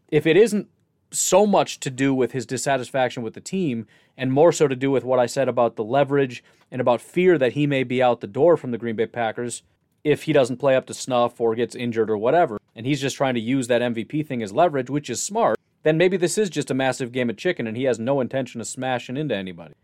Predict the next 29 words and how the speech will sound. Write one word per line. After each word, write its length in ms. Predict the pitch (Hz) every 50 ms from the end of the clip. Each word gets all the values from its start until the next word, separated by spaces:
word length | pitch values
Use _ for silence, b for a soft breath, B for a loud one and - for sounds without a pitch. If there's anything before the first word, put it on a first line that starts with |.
| _ _ _
He's 180 | - 143 147
just 160 | 143 160 143 -
gonna 140 | 156 135
go 140 | 123 135 131
as 80 | 120 -
hard 260 | - - 143 143 147
as 80 | 139 127
he 80 | 131 123
possibly 440 | - 135 135 135 - 131 117 117
can 300 | 113 - 131 127 139 143
to 60 | 131 117
get 160 | 123 117 -
some 140 | - 123 117
more 220 | 117 120 117 113
money, 280 | 110 110 113 127 143 143
some 180 | - - 120
more 140 | 110 110 110
commitments, 540 | - 113 110 113 123 127 131 143 156 147 -
some 140 | - 117 113
more, 260 | 117 117 117 110 - _ -
uh, 380 | 120 117 113 113 110 110 110 113
guarantees, 680 | 113 113 120 120 127 123 113 - 123 123 139 151 147 143
and 160 | 131 127 123
then 240 | 123 123 123 120 113
he's 220 | 113 127 123 113
good. 340 | 117 135 160 139 98 - - _ _ _ _ _ _ -
I 100 | 147 147
don't 200 | 151 147 143 135
know. 200 | 120 92 -